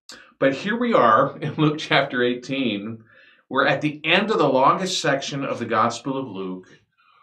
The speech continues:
uh, finishing up the journey from Galilee to Jerusalem. And next week, we begin really a shorter section of the record of Jesus' time in Jerusalem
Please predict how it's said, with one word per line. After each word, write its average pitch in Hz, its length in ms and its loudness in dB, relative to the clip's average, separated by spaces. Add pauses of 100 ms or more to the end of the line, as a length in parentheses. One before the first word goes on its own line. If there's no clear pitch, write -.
(440)
uh, 123 160 0 (320)
finishing 190 460 0
up 131 240 0
the 135 80 -8
journey 131 420 -4
from 151 300 -8
Galilee 113 600 -2
to 123 120 -8
Jerusalem. 120 760 -6 (760)
And 127 160 -6
next 151 300 0
week, 131 320 -4
we 120 100 -2
begin 113 800 -4 (260)
really 147 280 0
a 113 80 -2
shorter 180 400 -2
section 101 840 -6 (340)
of 110 160 -8
the 117 80 -2
record 120 400 0
of 147 120 -4
Jesus' 127 380 -6
time 120 280 -6
in 120 40 -8
Jerusalem 123 840 -4